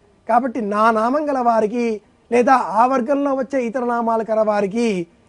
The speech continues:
ఈశాన్యం వైపున ఉండేటటువంటి తలుపు, గేటు లాభం చేస్తుంది. తర్వాత ఈ ఈశాన్యానికి ఆరవ తలుపు, పశ్చిమం తలుపు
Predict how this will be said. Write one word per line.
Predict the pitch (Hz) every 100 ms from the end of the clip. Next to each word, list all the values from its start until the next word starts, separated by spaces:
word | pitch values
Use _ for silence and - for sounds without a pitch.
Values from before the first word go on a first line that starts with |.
| -
ఈశాన్యం | 220 240 285 262 254 254
వైపున | 233 226
ఉండేటటువంటి | 226 220 214 208 202 208 190
తలుపు, | 185 208 214 294 440 - _ _ _ _ 160 170
గేటు | 220 220 262 415 - -
లాభం | 165 165 165 196 180
చేస్తుంది. | 160 - 151 156 156 139 _ _ _ -
తర్వాత | 277 302 294 285 233 214 226 _ _ 240
ఈ | 254 254 247
ఈశాన్యానికి | - 277 269 262 262 277 269 - -
ఆరవ | 185 262 320 311
తలుపు, | 240 220 190 226 240 180 156 _ _ _ -
పశ్చిమం | 202 - 285 294 277
తలుపు | 233 214 202 220 190